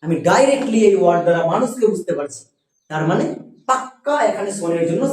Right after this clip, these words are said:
সিআইএএন হবে, টিআইওএন বা এসআইওএন একটাও হবে না। প্রথমে আমি এই নিয়মটাই চেক করব, যদি এই নিয়মটা হয়ে যায় তাহলে ওই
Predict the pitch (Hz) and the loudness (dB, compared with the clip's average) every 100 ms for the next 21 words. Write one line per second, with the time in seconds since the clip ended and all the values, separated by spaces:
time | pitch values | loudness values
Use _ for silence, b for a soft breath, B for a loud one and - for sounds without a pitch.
0 | - 165 190 269 - 190 151 - - - | -6 -4 0 2 0 -2 -2 -4 -8 -16
1 | _ _ _ _ _ _ - 214 247 254 | _ _ _ _ _ _ -4 0 4 6
2 | 269 269 196 180 180 214 247 - 196 180 | 6 4 2 2 2 4 4 2 -2 -4
3 | 190 165 147 135 - _ _ _ _ - | 0 2 0 -6 -12 _ _ _ _ 0
4 | 196 202 226 254 - 220 240 247 247 - | 2 2 2 0 2 2 4 4 2 2
5 | 220 - 156 - - _ _ _ _ _ | 0 0 -2 -4 -10 _ _ _ _ _
6 | _ _ _ _ _ _ - 165 208 220 | _ _ _ _ _ _ -8 0 4 4
7 | 226 208 175 190 247 302 320 208 202 196 | 4 4 2 4 4 4 2 2 4 6